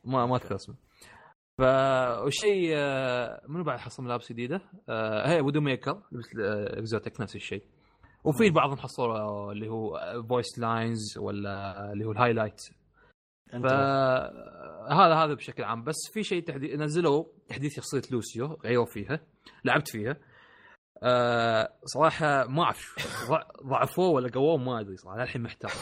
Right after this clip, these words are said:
Speaker 1: لأن
Speaker 2: هو سووا له balance، تقدر تقول، يعني. الحين
Speaker 1: إيه.
Speaker 2: أنت تقرأ حتى التعليق، حتى ماله،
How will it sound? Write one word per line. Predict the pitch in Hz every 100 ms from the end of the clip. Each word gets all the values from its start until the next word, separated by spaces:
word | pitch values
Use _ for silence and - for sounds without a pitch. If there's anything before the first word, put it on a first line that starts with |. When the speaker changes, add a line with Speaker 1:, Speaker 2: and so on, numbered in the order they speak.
| - -
Speaker 1:
لأن | 127 123 139
Speaker 2:
هو | 139 185 226 - - _ _ _ _ _ _
سووا | - 185 196
له |
balance، | 175 165 185 147 -
تقدر | 127 117 113
تقول، | 107 123 135
يعني. | 110 98 101
الحين | 127
Speaker 1:
إيه. | 214 233
Speaker 2:
أنت | 196
تقرأ | 151 139
حتى | 143 151
التعليق، | 147 131 143 -
حتى | 147 -
ماله، | 123 123 117